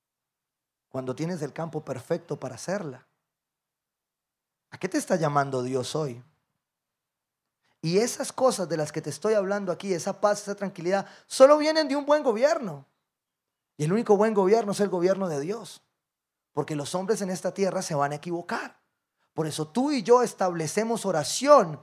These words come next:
para que estos gobernantes, no importa el que sea, tengan temor de Dios. Si tú y yo deberíamos estar clamando por algo, deberíamos estarlo haciendo por eso. Porque el gobierno de Dios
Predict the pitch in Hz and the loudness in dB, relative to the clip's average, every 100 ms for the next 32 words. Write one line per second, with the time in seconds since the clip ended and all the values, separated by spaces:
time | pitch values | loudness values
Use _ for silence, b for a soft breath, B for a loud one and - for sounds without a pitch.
0 | b b b 175 175 175 190 208 285 311 | b b b 2 2 0 2 8 8 8
1 | - 330 285 285 262 220 240 233 202 196 | 2 2 8 10 10 8 4 2 2 2
2 | 269 302 320 311 311 285 277 247 262 208 | 2 8 12 12 12 6 4 2 4 4
3 | 170 165 - _ _ _ _ _ _ _ | 2 -2 -12 _ _ _ _ _ _ _
4 | _ _ _ _ _ _ _ _ _ - | _ _ _ _ _ _ _ _ _ -16
5 | 139 147 151 135 147 156 131 107 98 - | -10 -8 -10 -10 -10 -10 -10 -12 -20 -20
6 | _ _ _ _ _ _ _ _ _ _ | _ _ _ _ _ _ _ _ _ _
7 | _ _ _ _ _ 160 180 196 196 175 | _ _ _ _ _ -14 -10 -6 -6 -6
8 | 196 196 151 - 180 170 165 180 160 151 | -6 -8 -10 -8 -8 -8 -8 -8 -10 -10
9 | 180 165 131 _ _ _ _ _ _ _ | -10 -10 -14 _ _ _ _ _ _ _
10 | _ - 127 135 151 143 - 147 147 147 | _ -18 -8 -6 -6 -8 -6 -6 -4 -8
11 | 147 135 131 123 120 - _ _ _ _ | -10 -12 -12 -14 -14 -20 _ _ _ _
12 | _ - 131 139 127 139 160 160 190 160 | _ -10 -6 -4 -2 -2 -2 -2 -2 -2
13 | 143 175 | -2 -4